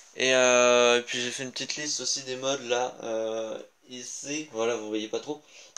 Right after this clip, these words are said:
Euh, j'ai fait une petite liste des modes avec s'ils sont actifs et tout. C'est-à-dire, euh, s'ils fonctionnent sur le serveur ou en solo. Ça se trouve, ils fonctionnent en solo, mais pas sur serveur, donc ça c'est un peu chiant.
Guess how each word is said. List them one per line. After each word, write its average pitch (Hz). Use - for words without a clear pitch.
Euh, 123
j'ai 131
fait 147
une 143
petite 147
liste 151
des 139
modes 143
avec 120
s'ils 131
sont 131
actifs 139
et 127
tout. 156
C'est-à-dire, 127
euh, 123
s'ils 123
fonctionnent 135
sur 131
le 123
serveur 131
ou 156
en 127
solo. 135
Ça 135
se 135
trouve, 185
ils 156
fonctionnent 147
en 131
solo, 139
mais 123
pas 143
sur 139
serveur, 123
donc 113
ça 113
c'est 117
un 107
peu 113
chiant. 139